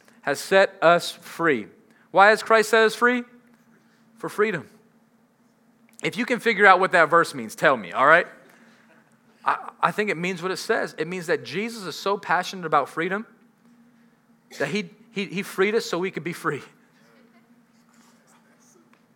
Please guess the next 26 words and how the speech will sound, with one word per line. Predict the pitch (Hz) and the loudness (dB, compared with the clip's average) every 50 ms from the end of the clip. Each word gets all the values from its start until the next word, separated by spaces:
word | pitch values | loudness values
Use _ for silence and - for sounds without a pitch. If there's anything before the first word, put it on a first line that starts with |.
| _ _ _ _ _ - | _ _ _ _ _ -8
And | 156 160 | -8 -4
guess | 147 170 175 170 - | 0 0 -2 0 0
what? | 214 202 156 110 - - - _ _ _ _ _ | 2 2 2 2 0 -6 -20 _ _ _ _ _
Freedom | - - - - 220 240 262 220 175 147 143 175 190 185 _ _ _ _ _ _ _ _ _ _ _ _ _ _ _ _ _ _ _ _ _ _ _ - | -20 -16 -6 -2 0 0 0 0 0 -2 -2 -6 -10 -18 _ _ _ _ _ _ _ _ _ _ _ _ _ _ _ _ _ _ _ _ _ _ _ -6
looks | 156 185 175 - - | -6 -6 -4 -2 2
like | 180 165 156 147 - - - - _ _ _ _ _ _ _ _ _ | 4 4 4 4 0 -4 -18 -20 _ _ _ _ _ _ _ _ _
submission, | - - - 180 156 175 208 233 - - 143 123 120 | -12 -6 -6 -4 -2 0 0 0 0 -2 -8 -8 -6
but | 113 156 143 - | -4 -4 -4 -4
not | 147 165 185 202 214 208 - - - - | -2 2 2 4 4 2 -2 -6 -16 -12
to | - 196 190 180 170 156 - _ | -8 -6 -6 -6 -6 -8 -12 _
slavery | - - - 180 175 185 175 156 160 151 | -20 -10 -4 -2 -2 -2 -2 -4 -4 -4
of | 139 - | -4 -6
sin, | - - 214 240 226 208 185 175 _ _ - | -6 -8 -6 -6 -8 -10 -14 -18 _ _ -8
but | 165 147 - | -8 -8 -8
to | - 180 | -10 -12
God. | 170 196 202 254 - - _ _ _ _ _ _ _ _ _ _ _ _ _ _ _ _ _ _ _ _ _ _ _ _ _ _ _ _ _ _ _ - | -10 -10 -10 -10 -12 -18 _ _ _ _ _ _ _ _ _ _ _ _ _ _ _ _ _ _ _ _ _ _ _ _ _ _ _ _ _ _ _ -8
The | 151 185 | -6 -4
greatest | 156 170 202 220 233 226 208 - | 0 4 4 4 4 4 0 -2
freedom | - 240 269 240 214 | -2 -2 -2 -2 0
happens | 175 170 185 185 170 196 160 | 2 4 4 4 2 -2 -8
when | 156 180 | -8 -8
you | 180 180 | -8 -8
submit | - - 175 160 190 196 - | -6 -8 -6 -4 -4 -6 -6
yourself | 175 160 - - 165 151 147 | -6 -8 -4 -2 -2 -2 -4
to | - - | -6 -8
God. | 127 135 127 113 110 110 - | -6 -4 -4 -6 -6 -12 -18